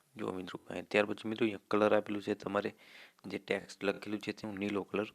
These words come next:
કરી દેવાનો. ત્યાર પછી ઓકે. ત્યાર પછી જુઓ મિત્રો, in animation લખેલું છે તેના ઉપર ક્લિક કરી અને તમારે આ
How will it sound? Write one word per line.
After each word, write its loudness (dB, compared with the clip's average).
કરી -2
દેવાનો. -2
ત્યાર -6
પછી -8
ઓકે. -8
ત્યાર 2
પછી -8
જુઓ 2
મિત્રો, -2
in 0
animation -4
લખેલું -6
છે -4
તેના -2
ઉપર -6
ક્લિક -8
કરી -4
અને -6
તમારે -2
આ -2